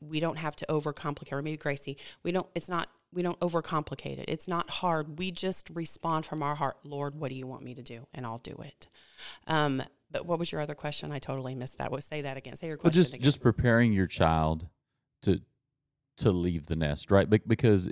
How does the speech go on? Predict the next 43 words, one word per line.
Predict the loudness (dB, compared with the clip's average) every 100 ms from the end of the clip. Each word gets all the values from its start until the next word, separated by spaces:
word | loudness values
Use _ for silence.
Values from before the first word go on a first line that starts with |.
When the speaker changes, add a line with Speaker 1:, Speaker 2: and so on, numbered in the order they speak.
| 2
Speaker 2:
and | 6
it | 6 8
goes | 8 8
back | 6 4
to, | 2
Nicole, | 2 4 6 6
you, | 4 0
you | 2 4
think | 4 4 6
in | 6
the |
Bible, | 6 6 6 4 2 -2 _ _ _ _ 4
so, | 6 6
so | 8 8
in | 8
the | 8
Bible, | 6 6 6 6
we | 4
see | 4 2 2 2 -2 _ _ _ _ 4
there | 8 10
are | 10
many | 6 6 4 0
false | -2 0 0 0
gods | 2 2 2 0
in | -2
the | 0
Bible | 2 2 2
that, | 0 0 -2
that | -4 0
other | 2 4 2
nations | 2 2 0 -2 -4 -6 -10 _ _ _ _ _ _
worshiped, | 2 4 4 0 -10 -14 _ _ _ 0
right? | 2 2 0 0
Egypt | 0 2 2 0 0
and, | 0 0 -2 0
and | 0 0 -2 -6 -8 -16 _ _ _ _ -8
the | -2
Romans | 6 8 8 6 2 2
and, | 0 0
and | 0
worshiped | 2 2 2 -2 0
false | 2 2
gods. | 2 0 0 -2